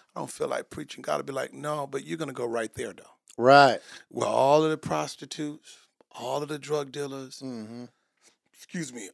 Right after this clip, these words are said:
Speaker 1: all of these different people that's homeless, you're gonna tell them about me.
Speaker 2: Right.
Speaker 1: Simple.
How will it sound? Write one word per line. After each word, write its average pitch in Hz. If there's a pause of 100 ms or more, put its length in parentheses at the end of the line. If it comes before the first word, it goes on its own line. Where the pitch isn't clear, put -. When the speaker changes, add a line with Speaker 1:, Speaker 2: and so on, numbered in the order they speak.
Speaker 1:
all 143
of 160
these 156
different 156
people 160
that's 151
homeless, 151 (300)
you're 202
gonna 196
tell -
them 156
about - (100)
me. - (280)
Speaker 2:
Right. 120 (760)
Speaker 1:
Simple. -